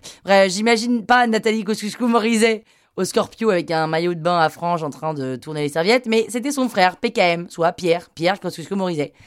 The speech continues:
qui, depuis qu'il a vendu Press Minister et qu'il est très riche, donc, passe ses journées, pardon, ses semaines, pardon, ses mois, pardon, son année, à danser sur de l'électro, sur toutes les plus belles plages d'Europe, euh, de Navarre et du monde, avec son manteau rouge,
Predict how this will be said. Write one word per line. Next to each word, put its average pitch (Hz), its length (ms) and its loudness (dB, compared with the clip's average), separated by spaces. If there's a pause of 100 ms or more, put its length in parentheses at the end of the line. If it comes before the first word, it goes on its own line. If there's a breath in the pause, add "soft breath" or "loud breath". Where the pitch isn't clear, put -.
(200 soft breath)
qui, 247 380 0
depuis 196 280 -4
qu'il 185 140 -2
a 175 60 6
vendu 175 200 -2
Press 151 220 -10
Minister 202 560 2
et 160 100 -4
qu'il 135 140 -10
est 135 80 -6
très 165 160 0
riche, 247 240 0
donc, 247 300 0 (300 loud breath)
passe 214 200 2
ses 208 120 -2
journées, 190 540 -2
pardon, 175 320 0
ses 160 140 -10
semaines, 185 380 -4
pardon, 202 360 2
ses 190 160 -6
mois, 180 260 2
pardon, 220 460 2
son 226 260 -4
année, 190 320 0 (360)
à 226 100 6
danser 220 340 0
sur 214 180 -6
de 196 80 -2
l'électro, 190 580 -2 (260 soft breath)
sur - 220 -4
toutes - 160 -6
les 180 80 -2
plus 202 200 -6
belles 294 500 4
plages 226 540 6
d'Europe, 185 580 4
euh, 127 380 -8
de 135 180 -10
Navarre 170 580 4
et 139 120 -6
du 147 100 -6
monde, 214 360 0 (360 soft breath)
avec 190 300 2
son 180 160 -6
manteau 196 400 -2
rouge, 202 340 0